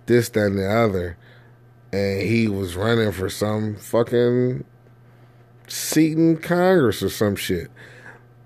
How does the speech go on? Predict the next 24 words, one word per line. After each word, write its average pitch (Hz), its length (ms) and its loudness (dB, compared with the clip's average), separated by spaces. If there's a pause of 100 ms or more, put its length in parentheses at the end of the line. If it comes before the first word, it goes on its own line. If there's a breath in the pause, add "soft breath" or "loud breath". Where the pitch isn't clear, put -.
(800)
Slowly 139 540 4
but 165 180 4
surely, 101 520 2
you 104 220 -2
gonna 101 180 0
start 107 340 2
seeing 104 560 0
movies 95 960 -4 (560 soft breath)
that 98 240 -6
cover 98 380 -2
some 92 220 -6
shit 90 300 -2
like 95 300 -4
that. 95 340 -2 (400 loud breath)
It's 104 300 -2
gonna 104 300 -2
start 110 400 -2
off 98 160 -2
like, 92 320 -8 (1000 loud breath)
like, 98 300 -4 (420)
rom-, 98 480 -2
love, 104 800 2 (720)
romantic-ass 104 1160 -2
movies, 101 680 -4